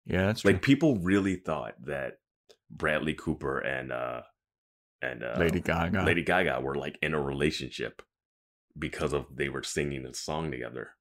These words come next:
Speaker 2: And I'm like, he, he, he's a multi-time <laughs> Academy Award nominated actor,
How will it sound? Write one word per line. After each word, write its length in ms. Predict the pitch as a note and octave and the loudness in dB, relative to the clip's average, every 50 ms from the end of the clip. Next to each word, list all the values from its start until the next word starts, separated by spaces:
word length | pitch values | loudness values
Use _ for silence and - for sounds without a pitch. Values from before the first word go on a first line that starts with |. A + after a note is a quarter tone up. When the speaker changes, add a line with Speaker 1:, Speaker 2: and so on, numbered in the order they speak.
| - | -8
Speaker 2:
And 100 | C2+ D2+ | -6 -4
I'm 120 | D#2 D#2 D2+ | -4 -2 -2
like, 180 | D#2 D2 C#2+ - _ _ _ _ _ _ _ _ _ _ | -2 -2 -4 -6 _ _ _ _ _ _ _ _ _ _
he, 180 | - G2+ - - | -8 -8 -8 -6
he, 220 | - F#2 E2+ - _ _ _ _ | -8 -8 -8 -10 _ _ _ _
he's 180 | - F#2 F2+ F#2 | -6 -4 -2 -2
a 140 | F2 D#2 - _ _ _ _ _ _ _ _ _ _ _ _ - - - | -2 -4 -4 _ _ _ _ _ _ _ _ _ _ _ _ -16 -8 -4
multi-time 840 | D2+ C#2+ D2+ - - F#2+ E2 - - F2+ E2 E2+ E2+ E2 E2 E2+ - - | -2 0 0 2 2 2 2 2 2 2 4 4 2 2 0 -4 -6 -4
<laughs> 60 | - | -4
Academy 440 | E2+ E2 - E2+ D#2 E2 E2+ E2 E2 | -4 -2 0 2 2 2 4 2 2
Award 260 | D#2+ D#2 D#2 D#2+ D2 C2 | 2 2 0 -2 0 0
nominated 480 | D2+ D#2 D#2 D#2+ E2+ E2 D#2+ D#2+ C#2 | 0 0 0 0 0 0 0 0 0
actor, 500 | A1+ D#2 F#2 - - B2+ C3+ C#3 C#3 - | 0 0 -2 -2 -2 -2 -2 -2 -4 -8